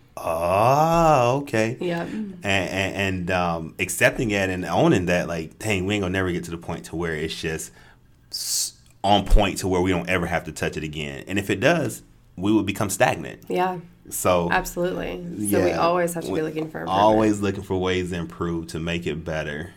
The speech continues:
Speaker 1: Um, and that also comes from feedback from other people, too.
Speaker 2: Oh, yeah,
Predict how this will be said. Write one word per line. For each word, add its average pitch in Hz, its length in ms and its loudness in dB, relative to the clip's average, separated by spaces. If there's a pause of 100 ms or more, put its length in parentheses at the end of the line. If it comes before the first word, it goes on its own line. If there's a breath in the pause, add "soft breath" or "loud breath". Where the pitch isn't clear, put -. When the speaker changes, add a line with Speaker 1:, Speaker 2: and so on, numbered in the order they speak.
Speaker 1:
Um, 82 300 -6
and 107 120 -2
that 131 80 6
also 151 300 4
comes 101 320 2
from 98 220 -2
feedback 82 440 -2
from 80 160 -8
other 76 200 -4
people, 76 340 -10
too. 64 240 -10
Speaker 2:
Oh, 214 200 0
yeah, 175 300 -8